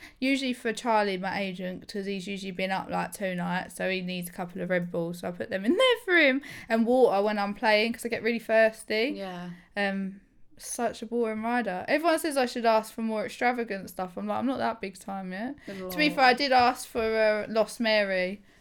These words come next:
Speaker 1: at Abode. I was like, "I could do with a Lost Mary." And then they, he's like, "Yeah."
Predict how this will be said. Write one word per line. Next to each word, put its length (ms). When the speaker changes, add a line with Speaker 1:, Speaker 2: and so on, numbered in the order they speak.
Speaker 1:
at 240
Abode. 500
I 140
was 100
like, 100
"I 20
could 180
do 160
with 140
a 80
Lost 260
Mary." 380
And 100
then 120
they, 360
he's 140
like, 140
"Yeah." 240